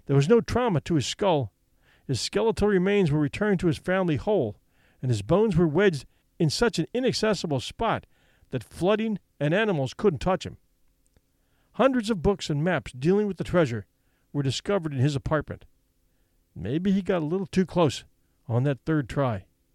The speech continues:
And the most recent one that we have, on July eleventh, twenty ten, Utah hikers Curtis Merworth and Ardian Charles and Malcolm Meeks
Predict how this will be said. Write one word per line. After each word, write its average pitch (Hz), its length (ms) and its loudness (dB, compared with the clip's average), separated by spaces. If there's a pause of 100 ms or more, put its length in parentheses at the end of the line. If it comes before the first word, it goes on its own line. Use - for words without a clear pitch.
(920)
And 131 100 0
the 147 40 4
most 202 260 4
recent 220 360 4
one 180 140 6
that 151 100 4
we 196 180 4
have, 117 280 2 (520)
on 127 80 0
July 131 320 0
eleventh, 196 460 0 (100)
twenty 202 260 2
ten, 147 340 2 (480)
Utah 208 400 4
hikers 165 440 2
Curtis 220 420 0
Merworth 135 600 0 (220)
and 139 140 0 (100)
Ardian 214 380 2
Charles 143 500 0 (440)
and 110 240 -2
Malcolm 175 500 2
Meeks - 320 -2